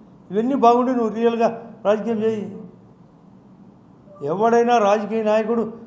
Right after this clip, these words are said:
పాజిటివ్గా ఆలోచించాలి, నెగటివ్, నెగటివ్ ఆలోచించేవాడు విలన్.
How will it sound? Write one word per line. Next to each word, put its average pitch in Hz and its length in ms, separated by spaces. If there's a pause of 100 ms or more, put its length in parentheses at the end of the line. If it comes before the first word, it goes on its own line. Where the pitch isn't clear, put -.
(180)
పాజిటివ్గా 233 440
ఆలోచించాలి, 190 600 (1200)
నెగటివ్, 214 440 (540)
నెగటివ్ 233 400
ఆలోచించేవాడు 208 680
విలన్. 165 320